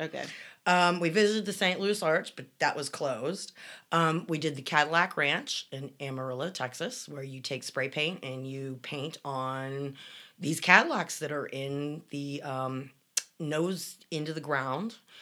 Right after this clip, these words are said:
Speaker 1: It's been there for years. You can read up on it, guys. It's on Wikipedia page. Um, I drew a big green heart and put our logo in it.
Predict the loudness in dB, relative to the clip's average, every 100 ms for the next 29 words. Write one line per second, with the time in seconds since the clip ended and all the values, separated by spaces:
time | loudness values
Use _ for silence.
0 | -20 -6 2 4 4 2 -4 -2 -2 -2
1 | -2 -4 -4 -4 -2 -2 0 -2 -2 0
2 | 0 0 -4 -6 -4 -6 -8 -10 -6 -4
3 | 0 0 -2 -6 -12 -12 -12 -4 4 6
4 | 8 4 2 2 2 2 0 0 0 2
5 | 4 4 6 4 4 -2 2 4 6 4
6 | 4 4 0 -4